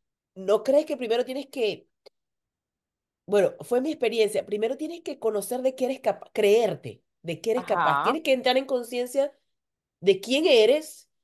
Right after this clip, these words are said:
Speaker 1: cuáles son tus
Speaker 2: Ujú.
Speaker 1: habilidades y qué eres capaz de hacer, porque no es, o sea, tomar decisiones desde ese, desde ese punto de vista como, "No, pero es que mejor es ser independiente", pero si yo no me siento con la confianza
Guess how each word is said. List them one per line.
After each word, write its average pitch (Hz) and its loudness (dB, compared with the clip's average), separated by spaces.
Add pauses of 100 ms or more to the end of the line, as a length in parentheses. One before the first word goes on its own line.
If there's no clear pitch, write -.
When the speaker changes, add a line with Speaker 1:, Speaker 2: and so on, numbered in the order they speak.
(200)
Speaker 1:
cuáles 208 4
son 294 -2
tus 320 2
Speaker 2:
Ujú. - 4
Speaker 1:
habilidades 254 2
y 262 -6
qué 240 0
eres 285 -4
capaz 294 -4
de 277 -4
hacer, 262 -4
porque 180 -6 (540)
no 175 0
es, 226 -2
o 190 -14
sea, 202 0
tomar 202 0
decisiones 262 -4
desde 226 -2
ese, 220 -8 (100)
desde 190 -2
ese 196 -10
punto 226 -8
de 214 2
vista 196 -6
como, 165 -8 (280)
"No, 254 2
pero 208 0
es 190 -8
que 262 -4
mejor 240 0
es 240 -6
ser 226 -2
independiente", 196 -6 (340)
pero 190 -6
si 185 -12
yo 196 0
no 254 0
me 254 -2
siento 247 -6
con 175 -6
la 160 -8
confianza 175 -8